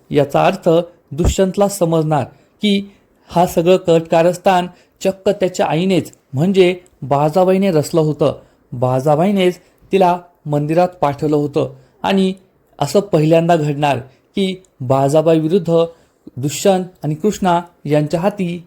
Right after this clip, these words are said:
एखादा पुरावा लागेल. आपली आई किती कटकारस्थानी आहे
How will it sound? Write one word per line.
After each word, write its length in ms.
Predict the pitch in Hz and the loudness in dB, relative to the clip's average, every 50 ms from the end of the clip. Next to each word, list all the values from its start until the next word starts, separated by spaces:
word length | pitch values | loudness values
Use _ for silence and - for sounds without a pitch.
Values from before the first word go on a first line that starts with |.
| _ - | _ -4
एखादा 360 | 170 170 165 - 175 180 190 | -4 -4 -2 0 0 2 2
पुरावा 380 | 185 190 - 160 156 151 151 147 | 0 0 0 2 2 4 4 4
लागेल. 320 | 151 147 143 151 143 127 - - - _ _ _ _ _ | 4 2 2 0 -2 -2 -4 -6 -14 _ _ _ _ _
आपली 340 | - 123 135 135 180 180 180 | -8 -8 -8 -6 -2 0 2
आई 220 | 185 185 190 185 180 180 _ _ _ _ _ | 2 2 2 0 -2 -6 _ _ _ _ _
किती 220 | - 185 - 240 226 | -8 -6 -4 -4 -6
कटकारस्थानी 880 | 226 - - 180 185 185 - - 180 175 180 165 - - 180 170 180 | -4 -2 0 0 0 0 -2 0 0 0 0 -2 -4 -6 -4 -2 -2
आहे 260 | 196 208 190 190 185 | -2 0 0 0 0